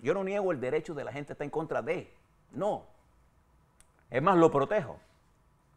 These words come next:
Y nosotros hicimos progresistas y ese treinta y cinco por ciento, hoy, la mayoría reconoce que se equivocaron con respecto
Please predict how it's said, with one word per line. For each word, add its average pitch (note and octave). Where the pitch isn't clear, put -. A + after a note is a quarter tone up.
Y C3+
nosotros G3
hicimos G#3
progresistas F3
y F#3
ese F#3
treinta D#3+
y C#3
cinco G3
por C3
ciento, D#3
hoy, F3+
la C3+
mayoría D#3
reconoce D3+
que B2
se C#3
equivocaron A#2+
con A2+
respecto B2